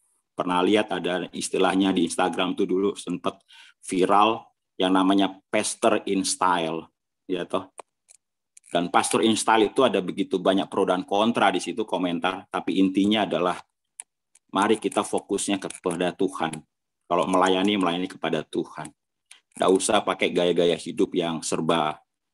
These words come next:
hedonis, sebagai, eh, serba konsumtif, pamer-pamer kekayaan, kemewahan.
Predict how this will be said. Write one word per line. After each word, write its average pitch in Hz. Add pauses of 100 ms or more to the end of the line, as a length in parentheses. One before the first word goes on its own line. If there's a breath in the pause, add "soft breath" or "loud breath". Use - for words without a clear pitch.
(120)
hedonis, 90
sebagai, 87
eh, -
serba 85
konsumtif, 131
pamer-pamer 87
kekayaan, 107
kemewahan. 95